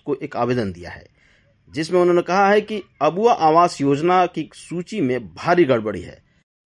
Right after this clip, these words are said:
उन्होंने कहा कि जिस व्यक्ति का पक्का मकान है, उनका नाम भी अबुआ आवास योजना में लाभ पाने वालों में है और सुयोग्य श्रेणी की सूची में वो दर्ज भी हैं।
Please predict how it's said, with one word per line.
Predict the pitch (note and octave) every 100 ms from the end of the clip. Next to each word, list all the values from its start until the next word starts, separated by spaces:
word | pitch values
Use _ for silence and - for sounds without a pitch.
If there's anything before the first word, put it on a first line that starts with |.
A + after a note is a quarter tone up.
| _ -
उन्होंने | A3 B3
कहा | A#3 A#3+
कि | C4+ A#3+
जिस | C3 C4 - C#3
व्यक्ति | E3+ - - C4
का | - C#4+
पक्का | D#4 - D#3+ - A#3+
मकान | G3+ B2+ B2 A#2
है, | C3+
उनका | D3+ F#3+ A3 B3+
नाम | A3+ F#3 E3+
भी | F3
अबुआ | D#3 D3+
आवास | D3+ D3+ D3 D3
योजना | D3 D3 D3
में | C#3+
लाभ | C#3+ C#3 C#3
पाने | C3 C3
वालों | A#2+ B2
में | A2
है | G2+ - _ _ _ _ -
और | D#3+ F3+ F#3 F#3+ F#3+ - _
सुयोग्य | - - G#3+ F#3 C4+ A3+ B3+
श्रेणी | G3+ D#3+ F3+ F3+
की | E3
सूची | - D3+ D3+ C#3+
में | C3+ B2+
वो | B2 E3
दर्ज | G#2 - B3
भी | C#4 D#3+
हैं। | G2